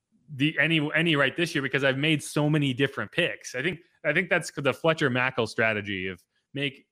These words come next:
do so many mock drafts that you have so many ways to be like, "Oh, I called it." Just don't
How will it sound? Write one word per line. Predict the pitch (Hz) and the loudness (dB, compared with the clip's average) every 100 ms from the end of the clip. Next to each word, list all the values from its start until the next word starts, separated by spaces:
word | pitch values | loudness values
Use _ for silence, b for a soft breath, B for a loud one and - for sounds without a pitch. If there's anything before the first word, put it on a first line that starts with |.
| _ | _
do | 175 160 | -6 -6
so | 165 175 170 | -4 -2 0
many | 196 190 | 0 0
mock | 165 156 - | 2 0 2
drafts | 147 139 - - | 2 2 0 0
that | 120 117 - - b b b - | 2 0 -4 -20 b b b -2
you | 143 | 0
have | 139 135 | 0 -4
so | - 160 156 | -2 0 2
many | 160 147 | 2 2
ways | 135 135 131 - | 2 2 2 -2
to | 123 | -2
be | 123 | 0
like, | 120 - | 2 2
"Oh, | 220 | 2
I | 185 | 2
called | 214 240 233 | 2 4 4
it." | 143 101 | 2 -2
Just | - | -4
don't | 208 214 | -2 -2